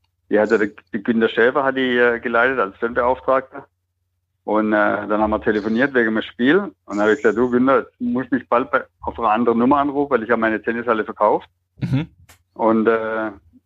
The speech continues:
Speaker 1: dann hat er gesagt, gut, das trifft sich gut, weil er wird Co-Trainer bei Matthias Sammer, dann könnte ich seinen Job machen bei, als Fanbeauftragter.
Speaker 2: Mhm.
Speaker 1: Und dann hat er mir erzählt, was ich da alles so mache, was er gemacht hat und wie ihn war. Und dann hab ich gesagt, ja klar, hört sich interessant an.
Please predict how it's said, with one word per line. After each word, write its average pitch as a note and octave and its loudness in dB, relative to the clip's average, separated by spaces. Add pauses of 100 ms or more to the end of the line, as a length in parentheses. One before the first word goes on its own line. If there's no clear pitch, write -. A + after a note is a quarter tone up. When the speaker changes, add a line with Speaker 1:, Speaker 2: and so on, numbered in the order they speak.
(320)
Speaker 1:
dann A2 -4
hat A2+ 2
er A3 2
gesagt, G2+ 0
gut, D#3+ 2
das B2 -6
trifft C3+ -2
sich - -10
gut, D3 -4 (180)
weil A2+ -2
er A2+ 0
wird B2+ -2
Co-Trainer C#3+ 0
bei C3 2
Matthias A2+ 0
Sammer, D3+ 0
dann B2 -6
könnte A#2+ -2
ich A#2 -6
seinen A#2+ 0
Job B2 -2
machen A#2 2
bei, A#2 0
als A#2 -6
Fanbeauftragter. G2 0 (280)
Speaker 2:
Mhm. C3 0 (300)
Speaker 1:
Und F#2 -4
dann G2 2
hat G2+ 2
er G#2 4
mir G#2+ 0
erzählt, A2+ 0
was A2+ 2
ich G#2+ -12
da A2+ 2
alles G2+ -2
so G#2+ -6
mache, G2+ -2 (200)
was A2 -6
er G#2 -2
gemacht A2+ -2
hat D3 2
und A#2+ 0
wie A2 -2
ihn G#2 -4
war. G#2 2
Und D3+ -4
dann A#2 -6
hab F#2+ -6
ich - -20
gesagt, G#2+ 0
ja - -14
klar, A#2 4
hört A2+ -6
sich A#2 -12
interessant A2 -4
an. C3 -2